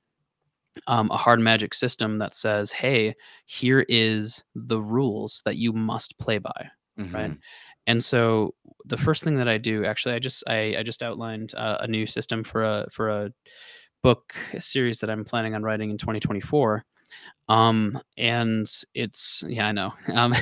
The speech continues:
Speaker 1: <laughs> uh,
Speaker 2: <laughs>
Speaker 1: but, you know, when I get those ideas, I gotta, gotta put 'em down and, and I flesh 'em out really as thoroughly as I can.
Speaker 2: Mm-hmm.
Speaker 1: Um, otherwise they, they linger.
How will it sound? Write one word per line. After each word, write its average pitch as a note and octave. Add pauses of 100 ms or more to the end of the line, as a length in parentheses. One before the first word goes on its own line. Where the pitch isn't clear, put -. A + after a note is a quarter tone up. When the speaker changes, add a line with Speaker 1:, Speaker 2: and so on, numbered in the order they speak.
(380)
Speaker 1:
<laughs> -
uh, A#2+
Speaker 2:
<laughs> A#2+
Speaker 1:
but, B2+
you D3+
know, A2
when A2+
I B2
get A#2+
those A2+
ideas, G#2+
I G#2
gotta, G#2
gotta A2
put A2+
'em G#2+
down G#2+
and, A#2
and A2+
I G#2+ (100)
flesh -
'em A2+
out A2
really A2+ (100)
as -
thoroughly A#2
as A2+
I -
can. - (300)
Speaker 2:
Mm-hmm. F#2
Speaker 1:
Um, A2 (180)
otherwise A2+
they, G#2
they A2+
linger. A2